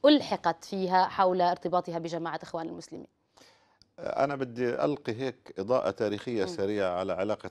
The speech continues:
Speaker 2: حماس بإيران. في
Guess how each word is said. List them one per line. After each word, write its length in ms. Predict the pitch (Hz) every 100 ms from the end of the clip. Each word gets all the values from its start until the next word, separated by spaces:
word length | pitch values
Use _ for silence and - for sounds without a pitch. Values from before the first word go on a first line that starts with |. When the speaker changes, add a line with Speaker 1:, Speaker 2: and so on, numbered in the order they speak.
| -
Speaker 2:
حماس 460 | 92 98 95 - -
بإيران. 840 | 92 92 95 _ - 87 76 69 _ _ _ _ _ _ _ _ _ _ _ _ _ -
في 440 | - 117 107 104